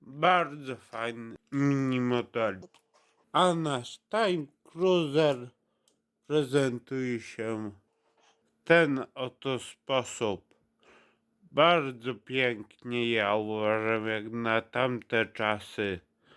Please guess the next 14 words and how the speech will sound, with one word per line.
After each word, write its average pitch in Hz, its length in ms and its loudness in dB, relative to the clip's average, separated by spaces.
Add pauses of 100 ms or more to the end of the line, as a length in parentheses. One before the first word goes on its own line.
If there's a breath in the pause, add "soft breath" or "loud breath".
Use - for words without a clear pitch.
(760 soft breath)
Super 135 560 4
silnik. 123 1080 -6 (840 soft breath)
Nawet 139 580 2
o 131 240 -4
takie 160 520 -4
detale 123 1200 0
go 120 240 0
dbało. 110 960 0 (160)
Dwa 127 420 4
takie 135 440 -6
jakby 120 760 -2
wielkie 120 720 0
silniki 127 1000 -6
odrzutowe. 117 1300 0